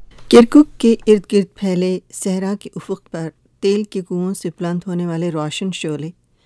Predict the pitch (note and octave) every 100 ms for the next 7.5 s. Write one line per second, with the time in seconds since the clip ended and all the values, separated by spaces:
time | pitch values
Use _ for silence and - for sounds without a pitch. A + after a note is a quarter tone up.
0 | _ - F#3+ - G#3+ G3+ F3 F3+ G3+ G3
1 | F3+ D#3+ F3 E3+ F3 D#3+ D#3+ E3+ E3+ D#3+
2 | D#3 - D#3 F3+ D#3+ C3 E3 D#3 E3+ D#3+
3 | E3+ - _ _ _ _ _ _ A3 G#3+
4 | F#3+ F#3 F3+ F#3 F3 E3+ F3 E3+ F3 E3+
5 | _ _ _ F#3 G3+ G3 E3+ F3+ F3+ F3+
6 | D#3+ F3+ F3 E3 F3+ F3 - F3 E3+ E3
7 | - F#3+ - E3+